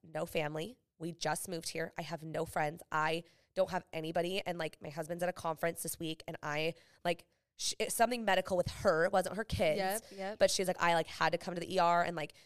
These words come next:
Speaker 1: they're both cranky, and, like, I, like, don't know what I would have done if I didn't have help." Like, you know what I mean? And it's just, like, those people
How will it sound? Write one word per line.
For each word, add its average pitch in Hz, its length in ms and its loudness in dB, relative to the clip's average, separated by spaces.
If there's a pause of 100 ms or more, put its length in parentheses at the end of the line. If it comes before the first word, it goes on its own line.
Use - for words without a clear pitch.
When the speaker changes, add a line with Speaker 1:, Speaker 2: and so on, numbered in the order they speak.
(140)
Speaker 1:
they're 175 120 4
both 160 240 -2
cranky, 208 460 -2
and, 170 80 -2
like, 156 240 -2
I, 170 520 4 (680)
like, 170 160 0 (220)
don't 180 200 4
know 170 100 4
what 165 140 4
I 151 60 4
would 151 100 0
have 143 100 -8
done 160 380 0
if - 100 -2
I 165 80 4
didn't 160 140 -4
have 160 140 -4
help." - 320 -4
Like, 165 220 0 (420)
you 240 120 -2
know 294 80 4
what 311 80 6
I 320 100 6
mean? 269 220 0
And 262 100 0
it's - 100 -2
just, 285 140 0
like, 311 240 2 (420)
those 226 360 4
people 220 720 2